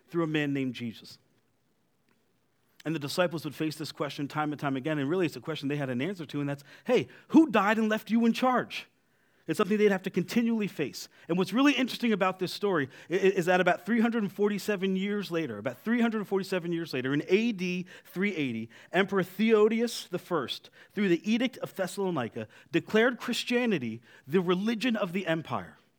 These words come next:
That, that just three hundred and forty, about three hundred and fifty years after Jesus walked the earth, after that very empire set out to crush his movement,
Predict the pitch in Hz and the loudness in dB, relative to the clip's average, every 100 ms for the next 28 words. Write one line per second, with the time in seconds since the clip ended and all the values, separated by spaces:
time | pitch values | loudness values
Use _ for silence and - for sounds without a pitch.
0 | _ _ _ _ - 202 190 208 254 - | _ _ _ _ 4 4 4 0 0 0
1 | - 285 254 269 269 254 190 - 226 269 | 4 6 6 6 4 2 0 -4 -4 0
2 | 262 196 202 240 240 196 170 247 - 262 | 0 0 -2 0 -2 -2 -2 -4 -2 -2
3 | 190 156 147 - - 185 226 262 202 180 | 0 -2 -6 -14 2 4 4 2 -2 0
4 | 226 214 - 190 185 165 147 143 - - | 0 -2 0 -2 -2 -2 -2 -2 -6 -16
5 | - 185 226 220 202 165 220 262 247 214 | 4 6 6 6 4 4 4 6 4 2
6 | 208 175 160 156 196 190 - 151 - - | 2 4 4 4 2 2 0 -8 -6 2
7 | 240 247 - 233 190 214 190 139 | 2 2 -2 -2 0 -2 0 -4